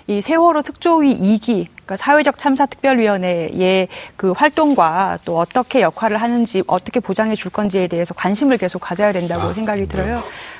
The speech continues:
Speaker 1: 지금, 어, 이 가습기 살균제 이제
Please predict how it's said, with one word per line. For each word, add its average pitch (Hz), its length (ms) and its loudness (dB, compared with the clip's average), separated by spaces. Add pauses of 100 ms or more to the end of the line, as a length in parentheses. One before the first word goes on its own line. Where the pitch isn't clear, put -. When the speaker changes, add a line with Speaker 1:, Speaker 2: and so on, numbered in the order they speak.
Speaker 1:
지금, 247 340 2 (300)
어, 175 320 4
이 202 440 0 (200)
가습기 - 480 2
살균제 220 720 2 (100)
이제 - 140 -10